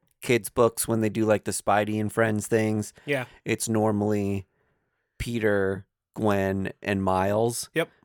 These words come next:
Speaker 1: And I'm like, "Get Silk in there too."
Speaker 2: For sure. I think Silk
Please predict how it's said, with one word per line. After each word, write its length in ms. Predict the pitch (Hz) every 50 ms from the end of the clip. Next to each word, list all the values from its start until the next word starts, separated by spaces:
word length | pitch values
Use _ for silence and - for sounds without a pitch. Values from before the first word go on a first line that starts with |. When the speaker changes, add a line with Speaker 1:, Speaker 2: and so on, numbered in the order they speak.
| _ _ -
Speaker 1:
And 80 | 139
I'm 80 | 135 139
like, 160 | 139 139 139
"Get 180 | - 202 - -
Silk 340 | - - 254 233 - -
in 120 | 202 185 190
there 160 | 196 190 190
too." 440 | 185 - - 185 151 110 82 - - 107
Speaker 2:
For 60 | 175
sure. 320 | - - 180 165 123 107 - _ _ _ _ _ _ _ _ _ _ _ _ _ _ - - - - _ -
I 220 | 175 185 208 226
think 340 | - - 226 202 180 175 -
Silk 580 | - - - - - 151 147 151 - _ -